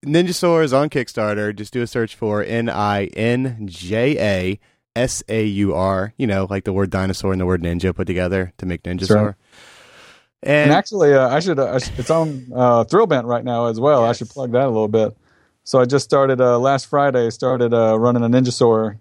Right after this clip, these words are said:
Speaker 2: story on Mark Waid's Thrillbent site. And it's a, uh, like a digital, you know, only kind of comic that, you know, uses kind of those cool transitions that, uh,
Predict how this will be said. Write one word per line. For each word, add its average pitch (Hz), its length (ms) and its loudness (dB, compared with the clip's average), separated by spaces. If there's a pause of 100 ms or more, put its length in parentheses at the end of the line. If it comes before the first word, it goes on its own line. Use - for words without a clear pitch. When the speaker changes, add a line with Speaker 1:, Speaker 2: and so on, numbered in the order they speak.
Speaker 2:
story 120 500 2
on 113 320 -2
Mark 117 200 0
Waid's 120 260 0
Thrillbent 117 560 0
site. 110 380 0 (200)
And 120 140 2
it's 127 180 2
a, 117 400 6
uh, 107 40 2
like 110 140 -2
a 120 60 0
digital, 117 800 2 (200)
you 123 100 0
know, 110 280 2
only 120 340 4
kind 110 220 0
of 107 60 -4
comic 117 400 0
that, 110 260 2 (300)
you 143 100 0
know, 120 60 4
uses 120 340 4
kind 123 160 0
of 113 80 2
those 110 160 2
cool 120 300 0
transitions 113 760 0
that, 110 200 4
uh, 107 400 2